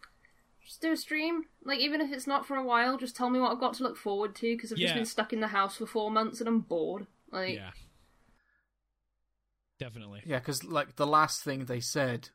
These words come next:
Speaker 3: was, like, a week or two before there was a rumored Direct, and then just said,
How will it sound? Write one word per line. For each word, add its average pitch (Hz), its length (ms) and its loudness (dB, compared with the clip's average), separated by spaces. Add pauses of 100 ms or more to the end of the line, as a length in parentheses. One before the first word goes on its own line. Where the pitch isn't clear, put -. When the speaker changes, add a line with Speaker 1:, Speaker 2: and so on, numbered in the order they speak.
(100)
Speaker 3:
was, 117 600 -4 (1300)
like, 123 260 -12 (500)
a 131 80 -6
week 123 420 -6
or 127 120 -6
two 135 280 -2
before 127 640 -6 (720)
there 123 100 -4
was 120 120 -2
a 123 60 0
rumored 120 520 -2
Direct, 127 460 -6
and 123 140 -8
then 123 120 -2
just 123 160 -8
said, 127 240 -4